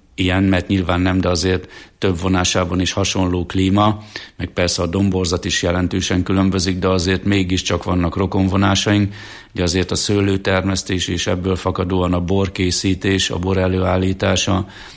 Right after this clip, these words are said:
fehér és vörös borok, de talán a leghíresebb, én legalábbis még gyerekként is már erre felfigyeltem még a Szovjetunió időszakából, az ararát konyak.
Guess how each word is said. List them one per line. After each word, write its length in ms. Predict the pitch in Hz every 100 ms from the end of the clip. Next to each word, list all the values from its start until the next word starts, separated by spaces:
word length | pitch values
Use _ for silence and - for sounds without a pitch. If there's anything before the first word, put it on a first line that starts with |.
| -
fehér 420 | - 98 95 92
és 180 | 90 -
vörös 300 | 98 107 95
borok, 400 | 98 107 113 107 - - - -
de 240 | 113 98
talán 360 | 95 107 98 98
a 60 | 98
leghíresebb, 800 | 104 101 101 92 90 101 92 -
én 180 | 107 101
legalábbis 680 | 98 98 98 95 98 98
még 240 | 107 92 90
gyerekként 600 | 101 95 90 98 92 90
is 140 | -
már 280 | 98 92 90
erre 220 | 92 90
felfigyeltem 760 | 90 98 95 92 92 92 95 92
még 200 | 90 92
a 60 |
Szovjetunió 680 | 90 104 90 90 - 92 92
időszakából, 720 | 95 98 95 98 98 92 95
az 120 | 90
ararát 560 | - 98 92 87 85 82
konyak. 460 | - 85 80 80